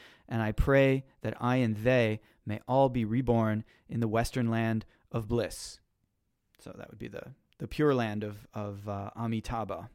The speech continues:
So that's a little taste of Buddhist folk tales. I'm sure that we'll come back to this territory 'cause there's just tons and tons of these. And they're a wonderful place to see class struggle at work in pre-modern Japan. This is the place where you can really, really see it,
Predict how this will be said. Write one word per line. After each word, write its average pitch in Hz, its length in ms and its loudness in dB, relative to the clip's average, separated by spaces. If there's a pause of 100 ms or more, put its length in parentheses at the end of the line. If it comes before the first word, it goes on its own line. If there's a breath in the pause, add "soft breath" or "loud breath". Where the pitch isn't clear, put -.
(920 soft breath)
So 165 160 -4
that's 190 260 -2
a 170 40 4
little 147 260 8
taste 127 440 2
of 110 120 -6
Buddhist 113 320 2
folk 113 220 0
tales. 107 380 0
I'm 120 120 0
sure 143 240 4
that 127 220 4
we'll 117 320 4
come 117 220 0
back 107 260 0
to 135 120 -2
this 120 340 -2
territory 135 560 2
'cause 113 180 -2
there's 104 240 -2
just - 300 -8
tons 143 320 2
and 110 100 -2
tons 131 240 0
of 107 100 -2
these. 104 440 -4 (560 loud breath)
And 113 680 -2
they're 120 240 4
a 120 80 8
wonderful 123 420 2
place 127 340 2
to - 100 -6
see 135 320 0
class 120 360 0
struggle 110 600 -2
at 110 160 -6
work 120 460 2
in 113 180 -2
pre-modern 95 640 -2
Japan. 104 600 -2 (540 soft breath)
This 104 180 -12
is 104 100 -8
the 110 80 -4
place 110 300 0
where 110 120 0
you 104 100 -2
can 98 160 -4
really, 95 220 -2
really 95 240 -4
see - 240 -4
it, 95 240 -8